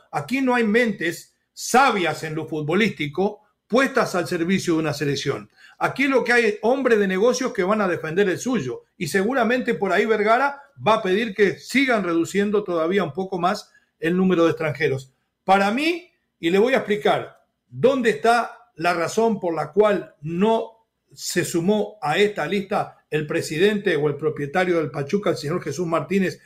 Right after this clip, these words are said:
que ya no ejerce como presidente, porque no se presta a farsas. Y voy a cometer una infidencia.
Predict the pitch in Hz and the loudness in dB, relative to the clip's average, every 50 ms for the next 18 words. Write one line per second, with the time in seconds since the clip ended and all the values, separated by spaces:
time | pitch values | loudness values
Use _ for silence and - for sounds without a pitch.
0 | - _ _ - 143 139 170 165 165 156 - - 180 170 - - 151 147 143 143 | -20 _ _ -2 0 0 2 0 0 -2 -2 -2 -2 -2 -2 -6 -6 -6 -6 -10
1 | 135 147 147 139 - 165 190 214 226 - 208 170 - - _ _ _ _ _ _ | -8 -8 -10 -8 -2 0 0 0 0 0 0 0 0 -4 _ _ _ _ _ _
2 | - 190 202 196 202 226 269 269 214 254 226 - 240 262 208 - 196 160 143 - | 0 0 2 4 4 2 2 4 2 2 2 2 2 2 2 2 0 -2 -2 -2
3 | 165 143 - - - 117 101 - - _ - 160 190 247 311 330 302 233 247 233 | -2 -4 -4 -4 -10 -14 -16 -16 -18 _ -2 0 2 4 6 6 4 4 2 2
4 | 214 208 208 240 240 233 220 208 190 - 185 175 156 151 135 - - - - - | 2 2 2 2 2 2 2 2 0 2 2 2 2 2 0 -2 -8 -12 -14 -16
5 | - | -18